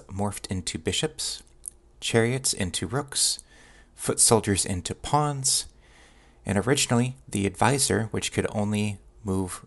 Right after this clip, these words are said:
diagonally one square, was replaced with the queen. During those times, if the queen was captured, the game used to end in the same way as if the king was captured. The queen continued to be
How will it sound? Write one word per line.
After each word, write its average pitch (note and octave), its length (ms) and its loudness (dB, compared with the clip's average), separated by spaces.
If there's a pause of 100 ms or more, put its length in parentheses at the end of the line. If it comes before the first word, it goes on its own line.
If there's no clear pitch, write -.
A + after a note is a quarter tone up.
(100)
diagonally F#2 680 -2
one F#2+ 200 -6
square, G2 600 0
was F2+ 200 -4
replaced - 540 -6
with - 200 -6
the D3+ 60 -4
queen. - 400 -4 (1500)
During F2+ 220 0
those F2+ 220 -2
times, B2 340 0
if - 140 -8
the - 80 -6
queen A#2 320 0
was F#2+ 120 -4
captured, A2 640 0 (380)
the - 80 -4
game G#2+ 300 0
used G2 240 0
to - 180 -4
end F#2+ 240 0
in F#2+ 160 -4
the F2+ 80 -2
same F2+ 260 -2
way F2 280 -6 (320)
as F2+ 280 -2
if - 340 -6
the F2 160 -4
king G#2+ 340 -4
was - 160 -8
captured. - 500 -6 (1400)
The - 80 -2
queen D3 500 0
continued A#2+ 440 -2
to A2+ 80 -6
be G2+ 180 -2